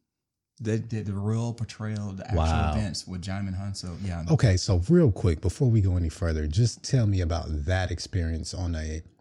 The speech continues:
Speaker 2: mental, spiritual, metaphysical level. Like,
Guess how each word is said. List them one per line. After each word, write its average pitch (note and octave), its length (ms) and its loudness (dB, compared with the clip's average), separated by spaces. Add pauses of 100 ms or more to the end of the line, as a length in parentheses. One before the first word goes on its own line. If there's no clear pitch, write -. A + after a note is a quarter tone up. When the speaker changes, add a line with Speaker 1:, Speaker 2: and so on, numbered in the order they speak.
(640)
Speaker 2:
mental, G#2 840 4 (220)
spiritual, G2+ 680 2
metaphysical F2+ 840 0
level. F2+ 400 0
Like, D#2 240 -6